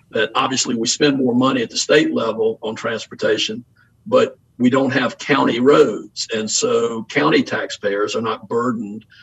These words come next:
with the direct responsibility of maintaining roads within a county. And, uh, what you can see is, uh, if you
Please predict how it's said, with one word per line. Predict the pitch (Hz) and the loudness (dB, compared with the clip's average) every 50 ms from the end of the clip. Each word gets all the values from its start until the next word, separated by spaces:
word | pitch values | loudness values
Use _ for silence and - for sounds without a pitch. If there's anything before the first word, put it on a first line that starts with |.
| - _ _ - | -20 _ _ -16
with | - - 107 110 110 110 107 - - 107 | -10 -2 2 6 6 4 4 2 -8 -6
the | 104 104 104 104 | -4 -4 -4 -4
direct | 107 113 110 117 113 110 - - | -4 -4 -2 0 0 -2 -2 -6
responsibility | 110 - - - 123 110 107 104 - - 127 113 110 113 107 104 | -8 -8 -6 -6 -4 -6 -4 -6 -8 -4 2 2 4 4 4 0
of | 101 - | -2 -6
maintaining | 110 107 104 104 101 98 - 113 110 107 104 101 98 101 | -6 -6 -6 -6 -8 -8 -8 -6 -6 -6 -6 -8 -6 -2
roads | 104 107 107 107 104 104 92 - - | 0 0 2 0 0 -2 -8 -8 -10
within | 98 101 110 - | -10 -10 -10 -10
a | 92 | -10
county. | - 131 143 143 139 - - - _ - - - - - - - _ _ - | -8 -6 -6 -6 -6 -8 -10 -14 _ -20 -20 -20 -20 -20 -20 -20 _ _ -4
And, | - 117 120 117 117 117 113 113 - - - - 117 | -2 -2 0 0 0 -2 -4 -6 -8 -10 -10 -6 -4
uh, | 110 107 110 110 | -2 0 0 -2
what | 113 120 123 147 - - | 0 4 4 2 2 2
you | 131 135 127 | -2 -6 -4
can | - - 110 113 110 107 107 - _ _ _ _ _ | -4 -4 -6 -4 -4 -8 -8 -10 _ _ _ _ _
see | - - - 175 170 - - 147 - | -8 -4 0 2 4 4 4 4 2
is, | 147 117 117 - - - - | 2 -2 -2 -4 -4 -4 -2
uh, | 113 113 - - | -2 -2 0 0
if | 127 123 - 127 | -2 -2 -2 0
you | 131 127 123 120 113 | 4 4 4 4 2